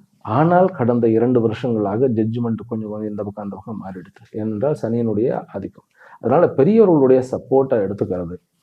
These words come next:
பெரியவர்களோட வந்து நம்ம இந்த வருஷம் ஆரம்பிக்கிறதுக்கு முன்னாடி வரைக்கும், சனி பயிற்சி முன்னாடி வரைக்கும் வச்சுக்கலாம், பெரியவர்களிடம் கொஞ்சம் நெருங்கி இருக்கிறது. ஏதாவது ஒரு ஐடியாவா, ஏதாவது ஒரு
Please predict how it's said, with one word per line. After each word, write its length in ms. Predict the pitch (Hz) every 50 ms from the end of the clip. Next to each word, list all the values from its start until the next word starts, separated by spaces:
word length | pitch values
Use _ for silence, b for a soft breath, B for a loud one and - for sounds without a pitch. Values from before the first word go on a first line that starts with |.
| _ _ _ _ _ _ _ _ _ -
பெரியவர்களோட 640 | 147 180 226 240 240 226 202 160 147 131 123 123 147 165 - - - -
வந்து 280 | 120 123 127 147 185 214
நம்ம 300 | 185 135 120 123 143 180 -
இந்த 240 | - 127 127 127 123
வருஷம் 340 | 120 123 131 131 - 185 - -
ஆரம்பிக்கிறதுக்கு 640 | 127 139 156 151 143 139 143 147 131 - 131 117 110
முன்னாடி 300 | 110 113 117 117 110 107
வரைக்கும், 400 | 101 107 110 - _ - 117 110
சனி 160 | - 131 151 165
பயிற்சி 280 | 151 151 143 139 - 135
முன்னாடி 300 | 127 127 127 127 123 123
வரைக்கும் 280 | 123 139 156 185 160
வச்சுக்கலாம், 420 | 123 110 - 104 87 87 - - _ _ _ _ _
பெரியவர்களிடம் 680 | 131 139 180 185 180 156 147 131 120 107 123 131 127 120 -
கொஞ்சம் 300 | - 127 123 120 117 110 113
நெருங்கி 260 | 113 139 143 127 117
இருக்கிறது. 300 | 101 90 - 104 101 104 101
ஏதாவது 240 | 95 120 139 151 160
ஒரு 80 | 147 131
ஐடியாவா, 420 | 113 117 123 127 117 104 107 113 107
ஏதாவது 260 | 98 92 101 131 156 147
ஒரு 80 | 135